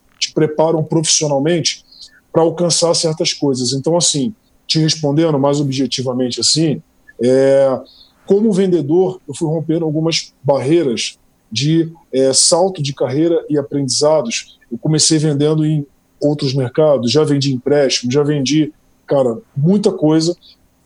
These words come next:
mas, mas quando eu me profissionalizei, eu me tornei sócio da empresa que eu entrei como vendedor, né? É, isso, cara, lá em dois mil e, dois mil e sete, mais ou menos, dois mil e oito, eu virei sócio de uma empresa,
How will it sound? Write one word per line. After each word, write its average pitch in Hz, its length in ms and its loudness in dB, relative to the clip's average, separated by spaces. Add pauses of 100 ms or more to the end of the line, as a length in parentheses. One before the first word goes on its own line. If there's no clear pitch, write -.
(320)
mas, 147 300 0
mas 143 200 0
quando 175 200 0
eu 202 60 2
me 190 100 2
profissionalizei, 170 1000 0 (480)
eu 139 80 -2
me 160 120 0
tornei 180 260 2
sócio 202 520 0
da 202 80 2
empresa 180 380 0
que 185 80 -6
eu 175 60 -2
entrei 170 200 -2
como 165 200 -4
vendedor, 147 480 -2 (480)
né? 123 300 0 (520)
É, 135 520 2 (280)
isso, 160 340 -4
cara, 147 300 -2
lá 156 540 -2 (200)
em 139 100 -10
dois 143 260 -2
mil 160 560 2
e, 120 560 2 (440)
dois 131 220 2
mil 160 160 4
e 147 80 2
sete, 147 560 2
mais 120 180 -2
ou 117 60 -4
menos, 131 280 -2
dois 127 180 0
mil 143 120 0
e 131 60 4
oito, 147 280 2
eu 135 40 -2
virei 147 180 0
sócio 151 380 2
de 139 60 -4
uma 143 140 0
empresa, 151 500 0